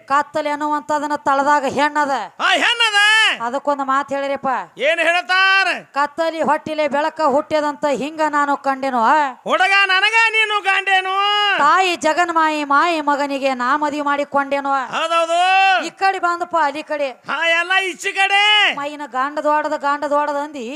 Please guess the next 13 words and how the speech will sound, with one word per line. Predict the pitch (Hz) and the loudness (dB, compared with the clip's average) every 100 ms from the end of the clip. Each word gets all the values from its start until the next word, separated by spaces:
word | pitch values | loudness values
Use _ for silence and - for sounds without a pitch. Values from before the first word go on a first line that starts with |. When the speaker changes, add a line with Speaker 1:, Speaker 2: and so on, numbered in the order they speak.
| 311 196 220 | -12 -12 -6
Speaker 2:
ಹಾ, | 262 | 0
ಹೇಳತ್ತಾನು. | 285 349 359 349 359 370 381 349 - 214 | 2 2 0 -2 -2 -2 0 -2 -6 -2
Speaker 1:
ಗಾಂಡರೇ | 277 320 339 349 | -2 0 -2 0
ಆದಿ | 311 277 311 320 | 0 2 2 0
ಯಾರಿಂದೋ | 339 320 320 330 269 302 | -2 -2 -4 -4 0 0
ತಮ್ಮ? | 302 311 320 269 175 | -2 -4 -6 -8 -6
Speaker 2:
ಹಾ, | 311 359 | 0 0
ಬೇಕಲ್ಲ. | 359 370 381 392 403 403 320 - _ _ _ _ _ _ _ _ | 2 2 2 2 4 4 0 -4 _ _ _ _ _ _ _ _
Speaker 1:
ನಿನ್ನ | 240 285 | -16 -12
ಮನೆಯಾಗಿದ್ದಾಗ | 277 262 294 311 320 320 311 | -10 -8 -8 -8 -6 -6 -6
ಅದು | 320 | -6
ಗಾಂಡ | 311 269 302 | -6 -6 -8
ಇದ್ದೇನ? | 311 254 | -12 -12